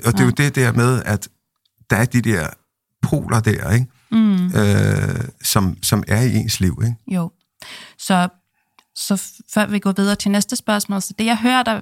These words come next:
Speaker 2: sådan lidt en røde tråd i det her, det er jo, at det for dig at få stillet en adi-, A D H D-diagnose, det har givet dig nogen lindring, det var også dit eget ord.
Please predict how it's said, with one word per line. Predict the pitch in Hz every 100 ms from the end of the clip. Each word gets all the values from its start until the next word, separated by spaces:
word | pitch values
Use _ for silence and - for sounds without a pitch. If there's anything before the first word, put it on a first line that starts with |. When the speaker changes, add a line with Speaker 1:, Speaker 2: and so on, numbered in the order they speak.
| -
Speaker 2:
sådan | - 190 180 180 190
lidt | 196 208
en | 208
røde | 190 190
tråd | 208 - 196 190
i | 180
det | 180
her, | 175 170
det | 190 -
er | 185
jo, | 208
at | 185 175 - - - - - _
det | 220 214
for | 226
dig | 190 196
at | 220
få |
stillet | 208 - 202 202
en | 190
adi-, | 175 175 - -
A | 190
D |
H | 175
D-diagnose, | 180 214 196 175 170 - - 185 190 185 180 165 180 - - - - -
det | 190
har | 180
givet | 196
dig | 185 175
nogen | 170
lindring, | 170 208 220 240 240 -
det | 214
var | 180
også | 185
dit | -
eget | 190 196 208
ord. | 104 101